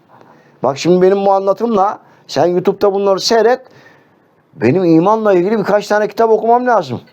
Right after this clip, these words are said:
Mesela bir kardeşimiz var bizim burada. Bu akşam yok. Dört on iki. Adam okuyor oğlum ya.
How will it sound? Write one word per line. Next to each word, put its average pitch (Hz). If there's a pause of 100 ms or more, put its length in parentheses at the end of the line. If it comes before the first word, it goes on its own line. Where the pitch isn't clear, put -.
(1800)
Mesela 151
bir 170
kardeşimiz 185
var 202
bizim 160
burada. 233 (360)
Bu 147
akşam 180
yok. 233
Dört 185
on 170
iki. 359 (1120)
Adam 139
okuyor 240
oğlum 240
ya. 220